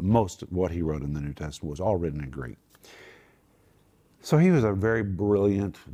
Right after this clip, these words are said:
doctrinal, reasonable, logical, very heady kind of person. He just was. He was brilliant. And when he came to Athens, he found himself in a very heady environment.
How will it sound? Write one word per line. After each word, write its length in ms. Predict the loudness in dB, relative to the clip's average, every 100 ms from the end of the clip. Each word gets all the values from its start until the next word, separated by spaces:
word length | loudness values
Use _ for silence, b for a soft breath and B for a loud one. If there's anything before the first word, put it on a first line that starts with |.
| -2
doctrinal, 960 | 2 0 -2 -8 -6 -2 0 0 -4 -10 _ _ _ _ _ _
reasonable, 1080 | 2 4 6 4 2 2 2 4 4 2 -4 _ _
logical, 640 | 0 2 2 -2 -10 -12 -10
very 420 | -4 0 0 -2 -10
heady 560 | -4 -2 0 -2 -4 -8 _ _ _
kind 300 | -4 -2 -4
of 140 | -6 -4
person. 460 | -4 -4 -12 -16 -20 _ _ -4
He 120 | -2
just 240 | -2 -2
was. 400 | 0 0 -2 -8 -2
He 60 |
was 140 | -2 0
brilliant. 640 | -2 -4 -4 -10 -14 _ _ _ _ _ _ B B B B B B
And 160 | -4 0
when 140 | 0
he 100 | 0
came 380 | 0 -2 0 -2
to 160 | -2 -2
Athens, 760 | -2 -4 -8 -8 -6 -6 -10 -14 _ _ B B B B
he 160 | -2 0
found 280 | 0 -2
himself 440 | -2 -2 0 -2 -2
in 100 | 0
a 60 |
very 240 | 2 2 0
heady 480 | 0 -2 -2 -4 -8
environment. 720 | -8 -4 -4 -4 -8 -12 -18